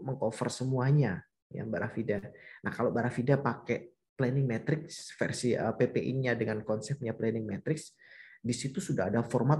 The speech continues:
untuk pengisian semua. Artinya planning matrix itu mengoptimalisasi waktu, mengefisiensi waktu itu,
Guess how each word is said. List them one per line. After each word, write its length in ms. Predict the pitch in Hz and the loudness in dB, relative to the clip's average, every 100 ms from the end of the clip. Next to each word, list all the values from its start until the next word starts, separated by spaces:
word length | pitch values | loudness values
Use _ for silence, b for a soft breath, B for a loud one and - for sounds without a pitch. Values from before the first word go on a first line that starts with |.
| 147 | 4
untuk 240 | 139 - | 0 -2
pengisian 400 | 123 123 - 120 | -2 -2 4 2
semua. 480 | 110 143 143 113 - B B B | 4 4 4 2 -4 B B B
Artinya 560 | 160 151 196 160 - 113 | 0 4 2 2 -2 2
planning 320 | 123 135 139 | 4 6 4
matrix 480 | 120 - 143 - - | 2 2 -2 -2 -4
itu 480 | 135 190 202 202 | 0 2 4 2
mengoptimalisasi 1040 | 139 135 139 139 151 135 127 131 127 123 160 151 | 2 4 4 2 2 4 2 2 2 2 4 4
waktu, 480 | 135 - 135 - | 4 2 0 2
mengefisiensi 720 | 110 123 135 135 143 127 - 131 | 0 0 2 2 4 2 2 0
waktu 480 | 113 - - - | 0 -4 -10 -10
itu, 240 | - 214 | 0 0